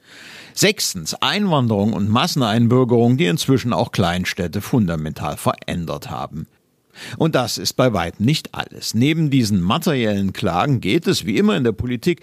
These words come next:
um Atmosphärisches, verletzte Eigenliebe und Befindlichkeiten. Zunächst nimmt so mancher die Staatspartei als doppelzüngig wahr. Auf der einen Seite geriert sich der Parteienblock als Hüter der Demokratie, also der Volksherrschaft,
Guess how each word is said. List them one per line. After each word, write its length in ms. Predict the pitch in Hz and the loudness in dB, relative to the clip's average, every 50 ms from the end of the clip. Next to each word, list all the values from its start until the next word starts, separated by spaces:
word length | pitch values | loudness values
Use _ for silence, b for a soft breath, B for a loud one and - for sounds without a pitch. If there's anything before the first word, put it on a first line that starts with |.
| B 143 B | B -8 B
um 160 | - 139 - | -2 -2 -2
Atmosphärisches, 1200 | - 113 117 _ - 156 156 - - - - 127 107 98 98 87 73 - - - 117 - - - | -2 -6 -6 _ 0 0 2 0 -2 0 0 0 2 2 0 -2 -6 -10 -10 -12 -10 -4 -4 -4
verletzte 640 | - - 135 131 135 143 175 180 - - - 160 104 | -2 0 0 0 2 0 0 -2 -4 -4 -2 -2 0
Eigenliebe 680 | 82 104 120 156 160 156 147 143 135 131 127 117 113 - | 2 2 0 2 2 2 2 4 4 2 2 2 0 -2
und 380 | - - 196 226 214 - - _ | 0 0 0 0 0 -2 -6 _
Befindlichkeiten. 920 | - 180 - 226 220 - - 98 - - - 90 76 - _ - - - _ _ B B B B B B B B B | -4 0 2 0 0 2 0 -4 -4 -4 -6 -8 -8 -8 _ -16 -18 -18 _ _ B B B B B B B B B
Zunächst 580 | - 170 175 175 185 220 233 - - - - | 0 2 2 2 2 2 0 -2 -4 -8 0
nimmt 260 | - 135 143 160 165 - | 2 2 2 2 0 -2
so 140 | - 143 | 0 0
mancher 460 | 139 123 120 117 135 165 151 - 151 131 | 0 2 0 0 0 0 2 2 0 0
die 260 | 101 117 123 123 - _ | 0 -2 -4 -4 -4 _
Staatspartei 1080 | - - - - - 123 151 185 175 - - - 113 98 - - 107 120 139 151 - | -4 -4 -2 0 0 0 0 0 -2 -4 -2 0 0 0 0 2 2 2 2 2 0
als 380 | - - 117 117 107 - - _ | -2 0 0 0 0 -4 -4 _
doppelzüngig 800 | - 156 160 156 160 135 - - - 113 101 82 - 95 - - | 0 0 2 2 -2 -2 -2 -2 -2 -2 -2 -2 -4 -8 -8 -8
wahr. 240 | - 90 87 80 - | -6 -6 -6 -6 -6
Auf 140 | - 87 - | -8 -6 -4
der 160 | 113 95 67 | -4 -2 -2
einen 260 | 80 139 190 202 214 | -2 0 2 2 2
Seite 400 | 180 165 165 147 156 143 135 139 | 2 2 2 0 0 2 0 0
geriert 520 | 101 87 104 110 104 90 117 156 196 214 - | 0 2 0 0 2 2 2 2 2 0 0
sich 180 | - 147 117 | -2 -2 0
der 140 | - 110 92 | 0 -2 -2
Parteienblock 840 | - - 95 - - 85 92 113 120 156 156 147 131 131 135 135 - B B B B B | 0 -4 -4 -4 -4 -4 -4 -2 0 0 0 2 2 2 2 0 -4 B B B B B
als 320 | B - 104 98 - - | B -4 -2 -2 -2 -4
Hüter 480 | - 95 90 139 180 220 220 - 190 151 | -2 -2 0 2 2 2 2 0 -2 0
der 140 | 123 117 | 0 0
Demokratie, 880 | 98 107 107 107 104 92 - - - 95 90 _ - - 151 175 208 196 | 0 2 2 2 2 0 -2 -4 -6 -6 -6 _ -2 0 2 2 2 2
also 240 | 131 82 - 73 65 | 0 -2 -6 -10 -14
der 180 | 62 - 64 | -14 -14 -14
Volksherrschaft, 1040 | - - - - 95 90 95 110 - - - 139 151 - - - - 208 - - - | -12 -12 -8 -6 -4 -4 -2 -2 -2 0 0 0 0 -2 -2 -2 -2 -2 -2 -6 -12